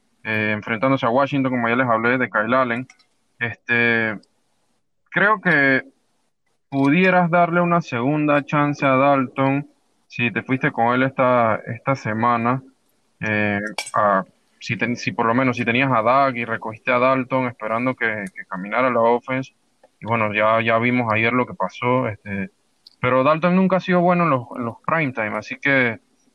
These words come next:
creo que hay que darle una segunda oportunidad, este, y qué mejor matchup que contra Washington.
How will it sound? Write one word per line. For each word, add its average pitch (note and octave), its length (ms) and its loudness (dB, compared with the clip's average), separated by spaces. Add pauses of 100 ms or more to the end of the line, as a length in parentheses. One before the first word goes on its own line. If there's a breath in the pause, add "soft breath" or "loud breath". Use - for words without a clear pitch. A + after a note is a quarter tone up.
(140)
creo F3 180 0
que D3 100 0
hay D3 100 0
que D#3+ 80 2
darle D#3 180 2
una D#3+ 160 2
segunda C#3+ 320 -2
oportunidad, C3 720 0
este, A#2+ 380 -2
y A2 140 -6
qué - 120 -2
mejor C#3 300 2
matchup C3+ 440 -2
que C3 220 0
contra A2 320 -4
Washington. B2+ 640 -4